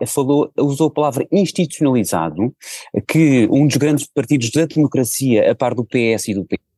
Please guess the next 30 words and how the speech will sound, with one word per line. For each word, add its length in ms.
S 280
D, 260
depois, 420
ao 100
cair 220
da 100
tarde, 420
no 160
discurso 320
de 80
encerramento, 680
volta 540
à 60
dicotomia 600
portugueses 440
de 80
bem 360
versus 640
subsídio-dependentes, 1300
eh, 520
a 60
questão 260
das, 360
da, 240
da, 100
da 280
defesa 360
da 100
família 360
tradicional 720